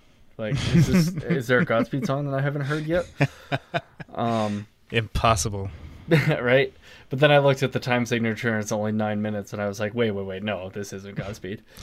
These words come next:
Speaker 1: It has to be at
Speaker 2: <laughs>
Speaker 1: least twenty-five minutes."
Speaker 2: Raise your skinny fists like antennas to God. Yes. Good
Speaker 1: Antennas
Speaker 2: stuff.
Speaker 1: to heaven.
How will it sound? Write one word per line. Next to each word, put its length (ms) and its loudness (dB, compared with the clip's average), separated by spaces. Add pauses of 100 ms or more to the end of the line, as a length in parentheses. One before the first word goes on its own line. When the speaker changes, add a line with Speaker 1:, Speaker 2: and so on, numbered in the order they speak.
(120)
Speaker 1:
It 320 6
has 120 0
to 120 2
be 100 -4
at 140 0
Speaker 2:
<laughs> 0 -
Speaker 1:
least 440 0
twenty-five 460 -2
minutes." 400 -12 (600)
Speaker 2:
Raise 360 2
your 80 -2
skinny 460 0
fists 580 -2
like 160 0
antennas 580 -2
to 100 -8 (260)
God. 540 6 (400)
Yes. 300 6 (880)
Good 160 -2
Speaker 1:
Antennas 40 -4
Speaker 2:
stuff. 260 2
Speaker 1:
to 80 -2
heaven. 320 -2